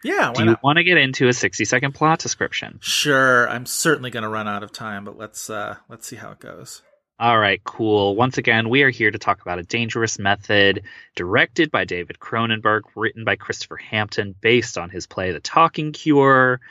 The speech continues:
Speaker 2: The movie stars Michael Fassbender, Viggo Mortensen, Keira Knightley, Sarah Gadon, and Vincent Cassell.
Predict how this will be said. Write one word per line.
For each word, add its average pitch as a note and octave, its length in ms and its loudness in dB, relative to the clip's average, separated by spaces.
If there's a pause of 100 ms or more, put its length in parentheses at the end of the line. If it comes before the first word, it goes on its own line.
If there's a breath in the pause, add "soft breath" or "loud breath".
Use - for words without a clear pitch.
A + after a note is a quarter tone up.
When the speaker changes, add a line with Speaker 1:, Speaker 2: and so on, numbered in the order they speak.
(380 loud breath)
Speaker 2:
The - 100 -14
movie F#2+ 160 -4
stars F#2 300 -4
Michael - 240 -14
Fassbender, C3 760 0
Viggo F#2+ 280 -14
Mortensen, B2 640 -6
Keira F3 360 4
Knightley, A#2+ 460 4
Sarah F3+ 440 2
Gadon, A2 500 0
and F#2 160 -10
Vincent F#2 360 -12
Cassell. A#2+ 1120 2